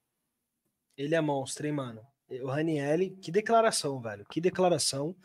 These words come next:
E outra coisa, né, pro moleque, mano, pro moleque ouvir isso. Foi a segunda partida do Breno Bidon, a primeira como titular, né, Pojoli? A primeira, praticamente, estreia do Bidon aí. Cara, eu considero até a estreia do Bidon, porque ele jogou com os titulares, né? Na última partida, ele não jogou com os titulares.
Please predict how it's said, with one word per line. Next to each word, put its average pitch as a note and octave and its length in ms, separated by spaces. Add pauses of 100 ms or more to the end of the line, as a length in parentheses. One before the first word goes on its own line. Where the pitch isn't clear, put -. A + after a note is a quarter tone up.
(440)
E D3+ 80
outra G#3 240
coisa, F3+ 340
né, F3 120
pro F#3+ 180
moleque, F3+ 540
mano, G#2+ 280
pro - 160
moleque E3 460
ouvir C#3 540
isso. D#3 200
Foi F#3 140
a F#3+ 60
segunda C4 480
partida C4+ 440
do B3 100
Breno A3+ 220
Bidon, B3 300
a C#4 60
primeira C#4+ 500
como F4+ 180
titular, A#3+ 480
né, C4 80
Pojoli? D3+ 440 (500)
A D#3+ 60
primeira, C4 440
praticamente, A3 520
estreia A3+ 420
do B3 100
Bidon G#3 380
aí. A3+ 180 (280)
Cara, A#4+ 240
eu C4+ 80
considero D4+ 500
até C4+ 200
a E4 100
estreia C#4+ 480
do G#3+ 100
Bidon, F#3+ 400
porque A3+ 240
ele A#3+ 120
jogou B3 300
com C#4+ 80
os C4 60
titulares, C#4+ 720
né? F3+ 140
Na F3 120
última G#3+ 320
partida, G#3+ 560
ele D4+ 140
não D#4+ 100
jogou D4+ 300
com D4 60
os - 60
titulares. D3 720